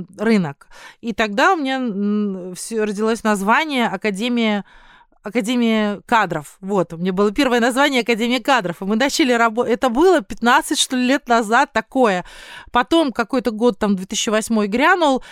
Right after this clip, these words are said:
кадры оказались никому не нужны, э, организация заморозилась. И когда я вернулась к детям, я поняла, что Академия кадров — это вообще-то правильное название, что вообще мы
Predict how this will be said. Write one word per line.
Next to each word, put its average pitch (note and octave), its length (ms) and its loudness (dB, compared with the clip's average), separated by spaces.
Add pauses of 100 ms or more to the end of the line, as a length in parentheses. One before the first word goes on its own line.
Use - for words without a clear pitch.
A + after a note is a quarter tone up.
(120)
кадры A#3 340 0
оказались G#3 440 -2
никому G#3+ 320 0
не G#3+ 120 4
нужны, E4+ 560 0
э, F#3+ 440 -4
организация G#3 600 -2
заморозилась. A#3+ 680 0
И G3 80 -10
когда A3+ 280 -2
я A#3+ 120 2
вернулась A#3+ 460 0
к G3 80 -6
детям, C4 420 0
я A3 140 2
поняла, A#3 300 0
что - 140 -4
Академия A#3 420 0
кадров — F4+ 380 2
это G#3 120 -4
вообще-то - 240 -6
правильное D4 400 2
название, G#3 440 0
что - 160 -12
вообще E4 200 -2
мы C4+ 240 2